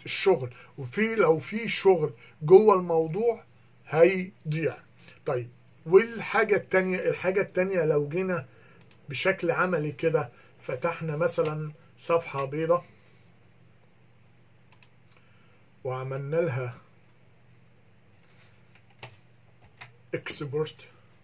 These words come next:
من على الانديزاين مثلاً، ماشي،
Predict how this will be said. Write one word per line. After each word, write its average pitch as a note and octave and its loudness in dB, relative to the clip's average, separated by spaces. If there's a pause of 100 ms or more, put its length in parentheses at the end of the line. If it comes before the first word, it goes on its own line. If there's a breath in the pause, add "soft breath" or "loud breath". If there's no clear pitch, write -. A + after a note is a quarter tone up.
(100)
من C#3+ -10
على C3+ -8
الانديزاين C#3 -6
مثلاً، C#3 -8 (2750)
ماشي، B2 -10